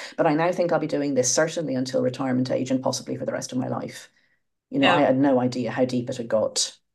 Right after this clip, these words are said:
Speaker 2: Is there an audio version of your book?
Speaker 1: Yes, there is. Um, it, it didn't come out at the same time as my book,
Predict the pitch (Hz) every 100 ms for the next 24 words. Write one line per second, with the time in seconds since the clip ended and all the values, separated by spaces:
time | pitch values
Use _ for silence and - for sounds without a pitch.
0 | _ _ _ 226 220 240 214 196 175 160
1 | 147 160 147 - 151 160 147 151 - -
2 | _ _ _ _ _ _ _ - 160 151
3 | - 156 135 127 135 - - 139 135 131
4 | - - _ - - 165 - 156 - 190
5 | - 180 156 - - 151 147 143 139 131
6 | 135 127 127 123 -